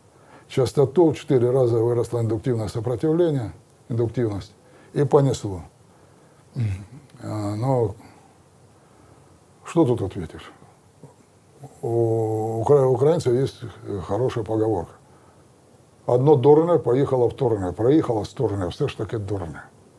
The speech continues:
Или "Дуракам закон не писан, если писан, то не читан, если читан, то не понят, если понят,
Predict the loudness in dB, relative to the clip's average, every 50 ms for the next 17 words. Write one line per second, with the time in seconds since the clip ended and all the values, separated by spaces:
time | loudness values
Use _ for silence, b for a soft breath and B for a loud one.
0 | b b b b b b b b b _ -2 2 4 4 4 6 6 6 8 8
1 | 6 6 4 4 4 2 2 2 2 0 0 0 -2 -2 0 -2 -2 -2 -2 -4
2 | -2 -2 -2 -2 -4 -4 -2 -2 -4 -4 -4 -6 -6 -6 -6 -6 -4 -6 -6 -4
3 | -2 -2 -2 -2 -4 -4 -4 -6 -4 -6 -8 -8 -4 -4 -4 -4 -4 -6 -8 -8
4 | -6 -6 -6 -6 -6 -4 0 0 0 2 0 -4 -6 -8 -8 -8 -10 -6 -4 -2
5 | -2 -2 -4